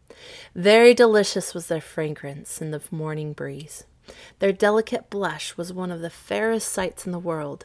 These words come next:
so gentle, so modest, and so full of sweet tranquillity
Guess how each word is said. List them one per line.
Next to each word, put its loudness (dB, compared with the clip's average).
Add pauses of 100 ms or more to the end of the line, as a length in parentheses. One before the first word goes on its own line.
(140)
so 0
gentle, -8
so -2
modest, -2
and -8
so 2
full -2
of -2
sweet -8
tranquillity -8